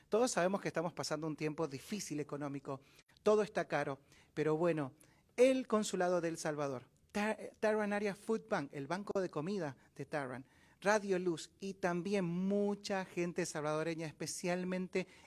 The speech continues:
empresarios y otros que no somos salvadoreños, vamos a estar en este evento maravilloso que es entrega de comida y que se va a dar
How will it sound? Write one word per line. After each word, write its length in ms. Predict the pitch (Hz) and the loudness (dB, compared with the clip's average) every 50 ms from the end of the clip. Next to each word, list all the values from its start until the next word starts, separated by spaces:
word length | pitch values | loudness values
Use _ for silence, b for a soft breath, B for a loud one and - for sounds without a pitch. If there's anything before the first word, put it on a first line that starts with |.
| B B | B B
empresarios 840 | 156 156 147 - - 151 143 - - 170 165 165 165 156 151 - B B B B B B B B B - | -2 -2 -2 -2 -2 -2 0 2 4 4 4 4 2 0 -4 -4 B B B B B B B B B -2
y 160 | 214 226 254 | 2 4 4
otros 220 | 254 - 285 240 | 4 4 2 0
que 140 | - 254 220 | 2 2 2
no 240 | 214 220 240 269 269 | 4 4 4 4 4
somos 300 | - - 269 262 254 - | 2 2 0 0 0 -2
salvadoreños, 640 | - 220 196 202 190 175 175 165 160 156 156 147 147 | -2 -2 0 2 2 2 2 0 -2 -2 -2 -4 -2
vamos 280 | 160 170 190 190 185 185 | -2 -2 -2 -2 -2 -2
a 80 | 180 160 | -4 -6
estar 380 | - - - 175 170 175 175 - B B B B B B | -6 -2 0 0 0 0 -2 -6 B B B B B B
en 140 | 156 147 165 | -4 -4 -4
este 220 | 156 - - 175 | -4 -2 -2 -2
evento 280 | 165 180 180 170 180 175 | 0 -2 -2 0 0 0
maravilloso 540 | 170 160 156 147 147 156 165 165 - 175 - | 0 0 0 0 0 -2 -2 -2 -4 -4 -4
que 160 | - 160 160 | -4 -4 -4
es 120 | 156 - | -4 -4
entrega 420 | 165 151 139 - 160 160 156 160 160 | -4 -4 -4 -2 -2 0 0 0 0
de 100 | 156 - | 0 -2
comida 400 | 151 143 156 156 156 156 160 - | -2 -2 -2 -2 -2 -2 -2 -4
y 100 | - 170 | -6 -10
que 240 | - - 165 165 156 | -8 -6 -4 -4 -4
se 160 | 151 - 165 | -4 -4 -2
va 180 | 160 170 180 196 | 0 2 2 2
a 60 | 196 | 2
dar 320 | 175 185 180 190 202 208 | 2 2 2 2 2 0